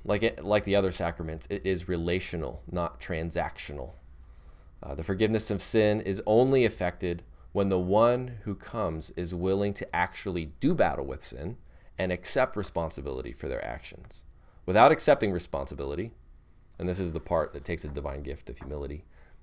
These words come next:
there is no forgiveness. To be really forgiven, you must really confess. And we all know the difference between a true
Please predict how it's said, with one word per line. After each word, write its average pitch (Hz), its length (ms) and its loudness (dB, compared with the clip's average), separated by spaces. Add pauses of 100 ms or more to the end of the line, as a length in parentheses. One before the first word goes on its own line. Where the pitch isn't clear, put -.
(120)
there 95 200 0
is 107 240 -2
no 110 80 4
forgiveness. 107 640 -6 (800)
To 104 100 -4
be 104 120 4
really 120 320 6
forgiven, 78 640 -4
you 85 80 -6
must 80 320 -6 (260)
really 82 340 -2
confess. - 800 -8
And 107 80 -6
we 131 80 -2
all 127 160 2
know 78 420 -2
the - 60 -12
difference 76 340 -8
between 76 380 -8
a 69 60 -10
true 67 420 -10